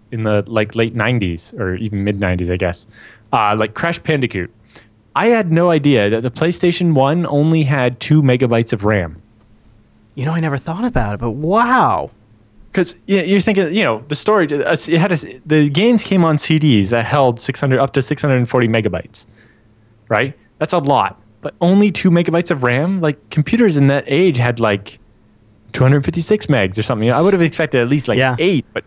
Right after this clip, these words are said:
Speaker 1: two?
Speaker 2: You know, that just
Speaker 1: Two
Speaker 2: tells
Speaker 1: is
Speaker 2: you
Speaker 1: a very small amount of ram.
Speaker 2: consoles have always been behind the P C.
Speaker 1: Yeah. <clears throat> Uh, so, yeah. So it talks about how they actually, uh, built the, uh, Crash Bandicoot game,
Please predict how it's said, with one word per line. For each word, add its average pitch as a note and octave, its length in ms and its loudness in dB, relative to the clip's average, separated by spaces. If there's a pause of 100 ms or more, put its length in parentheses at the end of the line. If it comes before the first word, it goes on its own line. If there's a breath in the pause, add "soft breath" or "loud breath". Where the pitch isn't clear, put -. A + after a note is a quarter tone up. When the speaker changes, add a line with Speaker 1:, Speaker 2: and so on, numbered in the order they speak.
(120)
Speaker 1:
two? E3+ 560 4
Speaker 2:
You G3 80 4
know, G#3 140 4
that G3 140 2
just G#3+ 140 2
Speaker 1:
Two C#4+ 60 4
Speaker 2:
tells B3+ 120 4
Speaker 1:
is G#3 60 2
Speaker 2:
you G#3+ 60 4
Speaker 1:
a - 20 -2
very G3+ 200 2
small F#3+ 260 0
amount F3 180 2
of D#3+ 80 0
ram. D#3 220 0
Speaker 2:
consoles F#3 480 0
have C#3 100 -2
always D3 200 0
been C#3 160 -2
behind B2 320 -2
the A#2+ 40 -6
P G#2+ 160 -8
C. - 300 -10 (460)
Speaker 1:
Yeah. G2+ 240 -2 (1300)
<clears throat> A#2+ 260 -4 (400 soft breath)
Uh, B2+ 380 2
so, - 160 -4
yeah. C#3 240 2 (400)
So C#3 160 0
it D3+ 140 2
talks E3 240 -2
about C3+ 240 0
how C3+ 160 0
they C3 160 2
actually, B2+ 500 0
uh, A2+ 140 2
built B2 320 0 (140)
the, G#2+ 300 0
uh, G2+ 180 0
Crash D3 300 -4
Bandicoot C#3 600 0 (220)
game, G2 400 -2